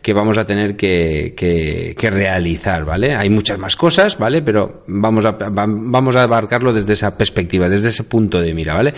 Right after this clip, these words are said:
Entonces, no, yo me voy a plantear tres preguntas que me gustaría responderos en este, en este episodio, ¿vale? Y es sobre un, por un lado es que es este R G P D, ¿vale?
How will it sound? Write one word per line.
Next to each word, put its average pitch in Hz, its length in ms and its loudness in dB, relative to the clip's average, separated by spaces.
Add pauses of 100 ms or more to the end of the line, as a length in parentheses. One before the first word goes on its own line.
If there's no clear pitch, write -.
(120)
Entonces, 160 260 4
no, 160 80 4
yo 147 160 2
me 175 100 2
voy 165 100 2
a 147 80 2
plantear 139 400 2
tres 127 180 -4
preguntas 139 560 2
que 113 80 -2
me 107 80 2
gustaría 104 340 2
responderos 127 720 2 (240)
en 101 100 2
este, 110 720 2
en 101 80 -2
este 98 680 2
episodio, 87 560 0
¿vale? 127 240 2 (260)
Y 135 80 4
es 143 80 4
sobre 135 220 4
un, 135 240 0
por 127 200 -2
un 135 120 2
lado 131 140 6
es 131 160 0
que 120 120 -2
es 104 80 0
este 101 400 0
R 101 160 0
G 95 200 -2
P 113 120 0
D, 240 300 2 (340)
¿vale? 143 260 2